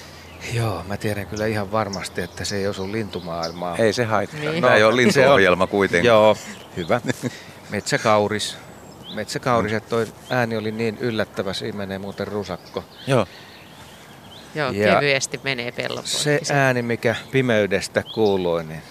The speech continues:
Speaker 1: se oli niin pysäyttävä, että ei sitä kyllä heti pääse unohtaa.
Speaker 2: Mä kysyn Minnan toiseksi, koska
Speaker 3: Tota,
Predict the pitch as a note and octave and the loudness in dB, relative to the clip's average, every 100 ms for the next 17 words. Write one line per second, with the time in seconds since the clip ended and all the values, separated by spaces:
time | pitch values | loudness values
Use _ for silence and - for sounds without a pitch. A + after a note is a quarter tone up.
0 | - C#3+ A#2+ A#2+ C#3 G#2 B2 G#2 F2+ - | -4 -2 0 -2 -4 -4 -2 -2 -4 -6
1 | G2 G2 F2+ - G#2+ A#2+ G2+ - F2 - | -4 -2 -4 -8 -8 -6 -8 -10 -10 -8
2 | F2+ E2 F#2 E2+ E2+ - C#2 - - D#2+ | -8 -6 -8 -10 -12 -10 -10 -10 -12 -12
3 | C#2 - - - - - - - - - | -12 -14 -16 -18 -18 -20 -20 -20 -20 -20
4 | - - - - - G#2 A2 A#2+ C#3 A2 | -18 -18 -18 -16 -8 -2 0 2 2 2
5 | E2+ E2+ F2 E2+ F2 - - - - D#2 | -2 -2 -2 -2 -4 -10 -12 -14 -12 -12
6 | - - - - - - - - - - | -12 -16 -20 -20 -20 -20 -18 -20 -20 -20
7 | - D3+ D3+ | -8 -4 -2